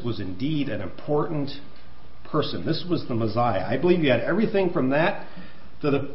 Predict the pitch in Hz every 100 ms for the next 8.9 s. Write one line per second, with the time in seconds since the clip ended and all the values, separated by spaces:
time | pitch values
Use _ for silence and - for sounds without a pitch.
0 | - 143 131 - 190 - 190 135 120 160
1 | - 147 127 113 113 104 90 - - -
2 | - - - 131 135 131 139 143 - 123
3 | 107 - 131 135 127 110 98 92 120 131
4 | 139 143 135 123 135 123 117 113 107 131
5 | 127 131 151 151 - - - - - -
6 | - - 117 113 104 101 101 - - -
7 | - - - - - - - - - -
8 | - 190 220 - 117 104 101 160 -